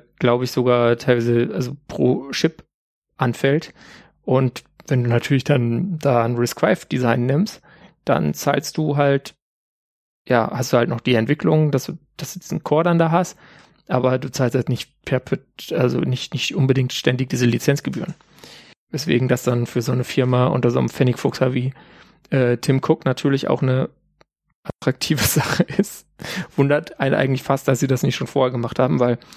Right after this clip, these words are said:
äh, wir wissen ja alle, verschiedene Festplattencontroller und so von Western Digital und Co., äh, sind schon lange, äh, risc five.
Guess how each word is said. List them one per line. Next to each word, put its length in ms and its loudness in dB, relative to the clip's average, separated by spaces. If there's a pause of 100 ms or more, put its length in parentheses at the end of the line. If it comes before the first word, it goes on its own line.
(280)
äh, 140 2
wir 120 2
wissen 160 0
ja 80 0
alle, 180 2
verschiedene 560 0 (360)
Festplattencontroller 880 2
und 100 -2
so 100 4
von 300 0
Western 240 2
Digital 420 2
und 120 -2
Co., 180 4 (540)
äh, 580 2
sind 180 2
schon 460 0
lange, 280 2
äh, 580 0
risc 260 -4
five. 320 0